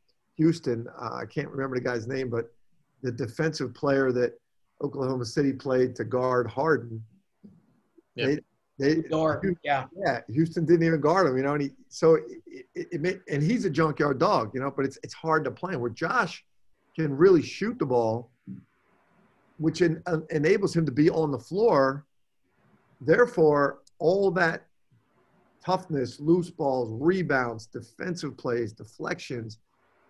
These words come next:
Speaker 1: they all get to be, um, accounted for because he's on the floor and can shoot the ball. And, and, and those guys are extremely valuable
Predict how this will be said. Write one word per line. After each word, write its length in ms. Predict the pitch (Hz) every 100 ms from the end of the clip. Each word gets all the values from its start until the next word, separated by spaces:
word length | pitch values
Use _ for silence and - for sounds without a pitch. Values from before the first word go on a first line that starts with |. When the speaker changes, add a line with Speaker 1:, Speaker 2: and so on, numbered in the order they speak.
| -
Speaker 1:
they 140 | 160
all 300 | 160 190 214
get 300 | 170 185 185 -
to 140 | 170
be, 520 | 139 160 160 156 147 - _ _ _ _ _
um, 560 | - 135 135 131 131 127 -
accounted 480 | 120 - 165 247 156
for 340 | - 147 131 - -
because 520 | 139 - 151 208 185
he's 160 | 175 156
on 140 | 165
the 80 | 151
floor 300 | - 196 185
and 80 | -
can 100 | 135
shoot 220 | - 160
the 80 | 143
ball. 380 | 147 170 92 _ _ _ _ _ -
And, 260 | 143 139 -
and, 160 | 147 147
and 200 | 151 143 123
those 400 | 165 214 202 160
guys 480 | 160 147 139 135 -
are 220 | 135 131
extremely 640 | 131 - - 165 170 165
valuable 680 | 143 131 131 123 120 127 120